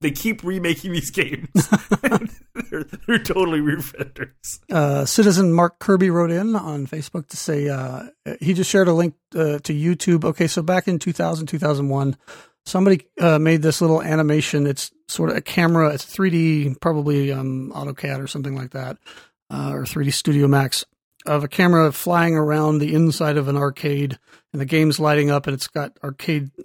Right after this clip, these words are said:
Speaker 2: sounds. And as they pass the games, those, those, the volu-, the, the sounds from those games comes up in volumes, and,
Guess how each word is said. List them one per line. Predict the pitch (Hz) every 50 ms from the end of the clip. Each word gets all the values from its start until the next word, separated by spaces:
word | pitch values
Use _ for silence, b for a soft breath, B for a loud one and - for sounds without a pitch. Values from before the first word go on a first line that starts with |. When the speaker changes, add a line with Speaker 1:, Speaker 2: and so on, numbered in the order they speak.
| 277 196 - _ -
Speaker 2:
sounds. | - - - 175 160 156 160 160 151 139
And | 147 139
as | 139 139 131
they | 139 135
pass | - - 156 143 135 -
the | - 156
games, | 135 131 156 156 151 151 151 139 -
those, | - 139 135 131 123 120 - _ _ -
those, | - 214 175 143 139 - - - _ _ _ -
the | - 147
volu-, | 139 160 170 160 160 160 147
the, | 156 160 - -
the | 160 156
sounds | 135 - 165 156 160 147
from | - 151 143
those | 143 147 139 131
games | - - 143 143 139 135
comes | - - 139 135 131
up | 143 139 139
in | 131
volumes, | 135 165 165 165 160 156 151 147 143
and, | 139 131 B